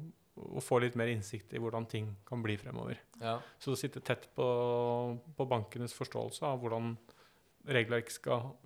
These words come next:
Speaker 1: fortolkes,
Speaker 2: Ja.
Speaker 1: og hvordan det skal håndteres,
Speaker 2: Mm.
Speaker 1: hvordan det skal rapporteres, eh, hva de vektlegger, det er jo sånn viktig input for oss når vi skal bestemme oss for hva er det vi skal investere i,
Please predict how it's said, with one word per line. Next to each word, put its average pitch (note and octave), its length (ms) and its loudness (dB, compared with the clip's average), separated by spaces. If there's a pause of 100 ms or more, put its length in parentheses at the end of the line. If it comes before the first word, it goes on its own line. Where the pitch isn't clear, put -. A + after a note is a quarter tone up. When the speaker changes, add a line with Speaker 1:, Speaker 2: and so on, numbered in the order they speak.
(160)
Speaker 1:
fortolkes, D3 580 2
Speaker 2:
Ja. A#2 160 2
Speaker 1:
og C3 100 -2
hvordan B2 180 2
det A#2+ 100 2
skal A#2+ 220 0
håndteres, D3 540 0 (100)
Speaker 2:
Mm. A2+ 300 -6
Speaker 1:
hvordan A2 220 -2
det A2 100 -4
skal - 160 -14
rapporteres, D#3 720 -2 (520)
eh, B2 220 2
hva A#2 160 6
de A#2 80 2
vektlegger, E3 580 -2
det D3 120 2
er A#2+ 180 4
jo A#2+ 140 2
sånn B2+ 200 0
viktig B2+ 320 -4
input A2 360 -2
for C3+ 140 -2
oss E3+ 260 0
når D#3 100 -2
vi A#2+ 100 2
skal A#2+ 760 0
bestemme B2 340 -2
oss A#2+ 120 -4
for C3 160 2
hva C#3+ 460 2
er B2+ 40 6
det A#2+ 100 2
vi A#2+ 80 -2
skal - 220 -4
investere A#2+ 500 -2
i, D3 260 -2